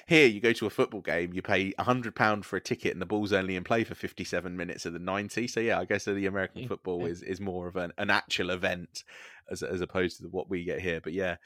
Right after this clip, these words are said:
Speaker 2: And the advantage of watching it next day is you can fast forward a lot of it.
Speaker 1: Yeah, yeah,
Speaker 2: Um,
Speaker 1: this is <laughs> all of the
Speaker 2: <laughs>
Speaker 1: ads and the, the, the crap performance from the inevitable washed-up superstar that does their performance at the beginning.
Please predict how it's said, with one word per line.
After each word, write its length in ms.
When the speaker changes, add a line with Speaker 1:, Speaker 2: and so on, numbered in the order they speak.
Speaker 2:
And 100
the 60
advantage 560
of 120
watching 300
it 100
next 280
day 160
is 100
you 60
can 120
fast 280
forward 320
a 20
lot 160
of 120
it. 60
Speaker 1:
Yeah, 200
yeah, 160
Speaker 2:
Um, 80
Speaker 1:
this 100
is 160
<laughs> 80
all 160
of 60
the 120
Speaker 2:
<laughs> 160
Speaker 1:
ads 200
and 140
the, 160
the, 120
the 160
crap 300
performance 500
from 160
the 80
inevitable 560
washed-up 380
superstar 600
that 180
does 120
their 100
performance 540
at 40
the 60
beginning. 240